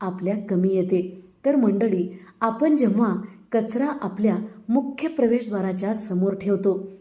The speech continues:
आपण घरात जेव्हा येत असतो किंवा घरातून बाहेर जात असतो,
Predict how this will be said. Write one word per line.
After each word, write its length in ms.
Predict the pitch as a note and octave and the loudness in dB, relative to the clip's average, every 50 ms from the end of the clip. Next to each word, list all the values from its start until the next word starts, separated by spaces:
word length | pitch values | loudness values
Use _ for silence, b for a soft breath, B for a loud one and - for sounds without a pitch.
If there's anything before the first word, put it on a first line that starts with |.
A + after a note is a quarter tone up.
| B _ | B _
आपण 340 | - G3 F#3 F#3+ A#3 C4 C4 | -8 -6 -4 -2 -2 -2 0
घरात 380 | G#3+ G3+ F3+ G3 A3 G#3 - - B B B B B B B - | 0 0 0 0 0 -2 -2 -4 B B B B B B B 0
जेव्हा 300 | F#3+ A#3+ A#3+ B3 C4+ D4+ | 2 2 4 4 4 4
येत 280 | D#4 C4+ A3+ G#3+ G#3+ G#3+ | 4 4 4 2 2 0
असतो 280 | F#3 - - - G3+ F3+ - B B B B B _ | -2 -2 -4 -6 -6 -8 -8 B B B B B _
किंवा 260 | - D#4+ C#4+ A#3+ G#3 G#3 B B B B B - | 0 2 2 2 2 2 B B B B B -6
घरातून 560 | F#3 G#3+ G#3 G#3 G3+ G3+ G3+ - A#3 B3 A#3 F3+ | 0 2 2 2 2 0 0 0 0 0 0 0
बाहेर 380 | G3+ F#3+ F3+ F#3 A3 A#3 G#3+ | 0 0 0 2 2 2 2
जात 260 | - - F#3+ F3+ F#3 | 0 -2 -2 -2 -2
असतो, 440 | G3 F3+ F#3 - - F#3 F3 F3+ B | -2 -4 -4 -4 -2 -2 -2 -4 B